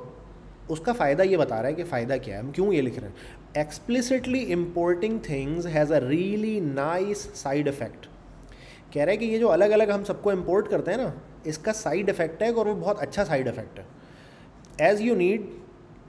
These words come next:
as you read the, uh, code, you can always, uh, you can always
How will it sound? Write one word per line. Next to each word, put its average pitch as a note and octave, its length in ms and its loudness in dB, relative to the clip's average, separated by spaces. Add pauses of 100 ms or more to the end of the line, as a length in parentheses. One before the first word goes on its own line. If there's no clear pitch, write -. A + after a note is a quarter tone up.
(440)
as F#3+ 160 6
you A#3 120 2
read A3+ 260 0
the, A3 120 8 (100)
uh, C#3+ 340 4 (100)
code, G#3+ 320 4 (460)
you F#3+ 100 -2
can A3 140 0
always, G#3+ 400 4
uh, - 360 -6
you D#3 140 0
can G3+ 160 0
always F#3+ 340 0